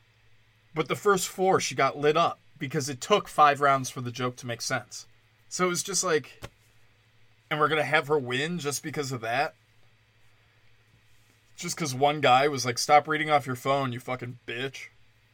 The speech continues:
And then we feel bad. The guy got kicked out, so who cares? Point being, any comic on these podcasts saying, "We had no idea, I feel so bad," you should have. You should have had an idea.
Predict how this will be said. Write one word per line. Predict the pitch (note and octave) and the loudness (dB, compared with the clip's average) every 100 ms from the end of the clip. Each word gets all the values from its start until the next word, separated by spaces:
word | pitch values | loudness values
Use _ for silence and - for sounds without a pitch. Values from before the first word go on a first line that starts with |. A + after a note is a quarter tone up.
| _ _ _ _ _ _ _ - | _ _ _ _ _ _ _ -10
And | C3+ | -6
then | C#3+ | -4
we | C#3 | -4
feel | C#3 C#3 | 0 0
bad. | G2 G#2 A2+ B2+ B2 C3 - - | 0 -4 0 0 -2 -8 -18 -6
The | |
guy | C#3+ G3+ | 2 4
got | G3 B2+ | 2 -2
kicked | B2+ - | -8 -4
out, | B2+ D#3+ - | -2 -4 -6
so | - | -6
who | A3+ A#3 | -6 -4
cares? | - A3+ A#3 D3 - - _ - _ _ _ - _ _ _ - _ _ _ _ _ _ _ _ | -2 0 -2 -6 -12 -14 _ -20 _ _ _ -20 _ _ _ -20 _ _ _ _ _ _ _ _
Point | A#3+ B3 F3+ | 6 6 4
being, | E3 D3 C#3+ - _ _ _ _ _ _ - | 0 0 -4 -14 _ _ _ _ _ _ -2
any | F#3 G3+ | 0 0
comic | F3+ D#3+ E3 E3 D#3+ - - C#3 | 2 4 4 0 -6 -8 -6 -2
on | C#3 | -2
these | C3 - | -2 -6
podcasts | - C3+ B2 C3 A#2+ | 2 2 2 0 0
saying, | A#2+ C3 B2 B2+ | 0 0 -2 0
"We | E3 | 0
had | D#3 | 0
no | C#3+ D3+ C#3+ | 2 4 4
idea, | C3+ C#3 C#3 | 4 2 2
I | A#2 | 2
feel | A2+ C#3+ C3 | 0 -4 -2
so | C#3 | -2
bad," | B2 C3 A#2+ A#2 - | -2 0 0 -4 -2
you | D#3 | -2
should | D3+ E3 | 0 -2
have. | A#2+ - - | -4 -6 -12
You | B2+ | -10
should | D3 | -4
have | C#3 B2+ | -2 0
had | B2+ | -2
an | A#2+ | -2
idea. | A2 G#2+ G#2 | -4 -6 -14